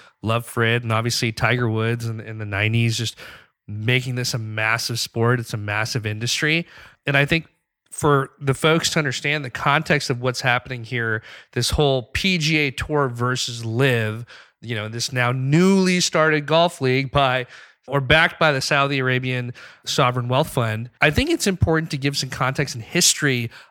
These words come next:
of the P G A Tour, how it was formed, like, where it came from and how it's become this, like,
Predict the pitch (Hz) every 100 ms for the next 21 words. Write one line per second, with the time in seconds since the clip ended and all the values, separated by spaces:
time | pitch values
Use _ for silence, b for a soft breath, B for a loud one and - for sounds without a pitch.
0 | _ 160 196 180 180 - 175 143 147 143
1 | 127 - 127 127 123 - - 165 185 180
2 | 160 - - 127 127 123 120 113 - -
3 | 131 165 190 190 185 180 b b - 139
4 | - 190 196 185 160 143 131 - - 160
5 | 170 - 131 - 139 139 127 - 120